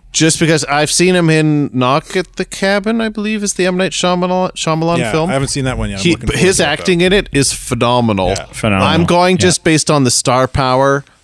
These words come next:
Speaker 1: that, love him or hate him, he's a face you know. He can get you to smile. He can have some dramatic
Speaker 2: Yeah.
Speaker 1: moments.
Speaker 2: Y-, your movie's turned into a sellout.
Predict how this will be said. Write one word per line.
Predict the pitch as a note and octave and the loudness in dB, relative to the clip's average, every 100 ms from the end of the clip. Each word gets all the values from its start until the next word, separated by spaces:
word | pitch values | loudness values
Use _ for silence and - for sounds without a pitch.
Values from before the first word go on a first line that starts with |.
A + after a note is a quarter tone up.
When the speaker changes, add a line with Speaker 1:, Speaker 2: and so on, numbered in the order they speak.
| - | -6
Speaker 1:
that, | A2+ A2 G#2+ - _ _ | -2 0 0 -4 _ _
love | A#2 B2 B2+ | -2 0 2
him | B2 | 0
or | A2+ | 2
hate | A#2+ B2 | 0 0
him, | C3 C3+ - _ _ _ | 0 -2 -6 _ _ _
he's | - A#2+ A2+ | -8 -4 -2
a | A2 | -2
face | A#2+ A#2+ A2+ A#2+ | 0 -2 0 -2
you | G#2+ | 0
know. | A2+ A#2 B2+ - _ _ | 0 0 -2 -10 _ _
He | - G#2+ | -8 -4
can | A#2 A2+ | -2 0
get | A#2 - | 0 0
you | A2 | -2
to | G2+ | -2
smile. | - A#2+ A2+ A#2 B2+ - - _ _ | -2 0 2 2 0 -6 -20 _ _
He | - A3 | -4 -2
can | A#3+ A3 | 2 2
have | A3 G3+ | 2 0
some | F#3+ | 0
dramatic | E3 D#3 C#3+ C3 B2+ | 0 0 0 0 -2
Speaker 2:
Yeah. | C#3 | 0
Speaker 1:
moments. | A2+ A#2 B2 - - - _ | 0 0 -2 -4 -8 -12 _
Speaker 2:
Y-, | A#2+ A#2 | -18 -10
your | C3 B2 | -8 -4
movie's | C#3 B2 G#2+ | -4 -4 -4
turned | - A#2+ A2+ | -6 -8 -6
into | G#2 F#2+ | -8 -8
a | |
sellout. | F2+ - G2+ F#2+ F#2 | -8 -8 -8 -8 -10